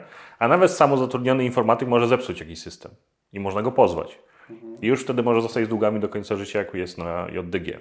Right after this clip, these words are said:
Speaker 1: Na zachodzie nawet samozatrudnieni mają swoje spółki L T D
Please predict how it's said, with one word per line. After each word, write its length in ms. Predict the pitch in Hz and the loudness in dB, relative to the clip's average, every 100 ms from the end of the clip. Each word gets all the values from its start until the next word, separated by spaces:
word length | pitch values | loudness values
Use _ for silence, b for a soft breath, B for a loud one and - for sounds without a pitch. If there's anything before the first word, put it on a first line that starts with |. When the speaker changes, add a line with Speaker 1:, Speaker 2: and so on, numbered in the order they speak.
| - _ _ _ 95 | -18 _ _ _ -8
Speaker 1:
Na 100 | 98 | -2
zachodzie 320 | 110 120 123 | 2 2 2
nawet 200 | 120 113 | -2 -2
samozatrudnieni 600 | 117 110 107 - 104 107 | -4 -2 -2 -4 -6 -4
mają 180 | 104 98 | -4 -6
swoje 220 | - 92 | -6 -6
spółki 320 | - 90 87 | -8 -10 -8
L 120 | 80 | -6
T 100 | 80 | -6
D 320 | 73 98 117 | -4 -2 -2